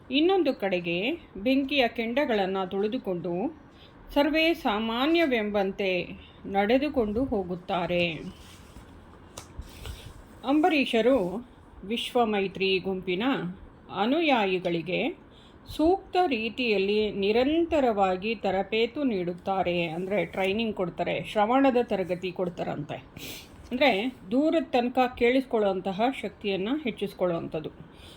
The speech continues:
ಋಷಿಗಳ, ಅಷ್ಟದಿಕ್ಪಾಲಕರ ಮತ್ತು ದೇವತೆಗಳ ಕಾರ್ಯ ಚಟುವಟಿಕೆಗಳಂತಹ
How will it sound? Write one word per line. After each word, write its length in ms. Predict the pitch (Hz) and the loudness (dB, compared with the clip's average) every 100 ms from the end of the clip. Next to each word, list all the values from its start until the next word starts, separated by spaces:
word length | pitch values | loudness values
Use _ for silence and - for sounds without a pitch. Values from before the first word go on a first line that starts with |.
| - 262 | -4 2
ಋಷಿಗಳ, 480 | 294 370 359 339 330 339 294 - | 2 2 2 4 4 2 -2 -6
ಅಷ್ಟದಿಕ್ಪಾಲಕರ 1000 | 196 - 262 240 - 226 226 226 226 226 254 247 - 190 | -6 0 2 2 0 4 4 4 2 4 6 4 -2 -6
ಮತ್ತು 280 | 180 185 | -4 -4
ದೇವತೆಗಳ 560 | 180 180 226 233 175 175 214 170 185 269 - - - | 0 0 0 -2 0 2 2 2 -4 -6 -10 -14 0
ಕಾರ್ಯ 380 | 214 220 277 302 | 4 4 4 0
ಚಟುವಟಿಕೆಗಳಂತಹ 1200 | 311 220 175 233 240 226 220 208 202 202 202 196 | -2 -4 -2 -2 -2 -2 -2 0 0 0 0 2